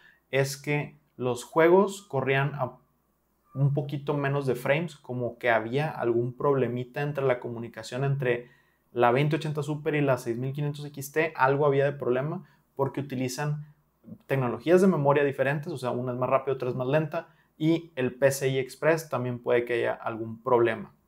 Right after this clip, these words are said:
Lo vi en juegos que se corrían un poquito lento o que a veces tenían como unas mini trabas,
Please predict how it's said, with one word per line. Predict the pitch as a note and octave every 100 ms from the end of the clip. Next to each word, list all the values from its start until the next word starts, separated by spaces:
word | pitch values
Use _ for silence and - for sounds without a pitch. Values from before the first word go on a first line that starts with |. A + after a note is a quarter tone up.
| _ _ _ _ _ _ _ _ _ _ _ _ _ _ _ -
Lo | C#3 C#3 C#3 C3
vi | C3+ D3 D3+
en | D#3 C#3+
juegos | - C#3+ F3+ A3 -
que | C#3 B2+
se | - -
corrían | - B2+ C3 D3+
un | D#3
poquito | D#3 D3+ E3
lento | D3+ D#3+ D#3 F3+ F3+ _ _ _ -
o | C3
que | -
a | C3+
veces | C3 F3 -
tenían | C#3+ C3+
como | - D3
unas | D3 D#3 D#3
mini | D#3+ D3 A#2
trabas, | C#3+ C#3+ E3+ A#3+ - _